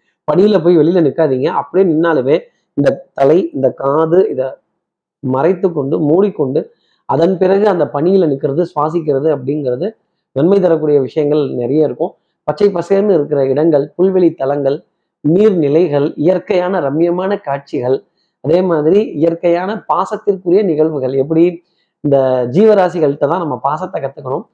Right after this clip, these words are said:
நாக்கால ஒரு பசுமாடு ஒரு கண்ணுக்குட்டியை தடவி கொடுக்கும்பொழுது என்ன பாசம் அப்படிங்கிறத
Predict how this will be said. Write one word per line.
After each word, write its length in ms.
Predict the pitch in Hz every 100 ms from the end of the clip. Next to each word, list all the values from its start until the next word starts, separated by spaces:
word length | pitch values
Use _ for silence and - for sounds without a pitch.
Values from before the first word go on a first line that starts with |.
| _ _ -
நாக்கால 640 | 139 160 175 185 220 196
ஒரு 300 | 156 139 131 -
பசுமாடு 440 | 127 170 175 180
ஒரு 80 | 165
கண்ணுக்குட்டியை 380 | 147 170 170 143
தடவி 240 | 139 170
கொடுக்கும்பொழுது 440 | 156 147 147 156 135
என்ன 300 | 135 175 175
பாசம் 380 | 147 156 165 165
அப்படிங்கிறத 500 | 143 147 151 127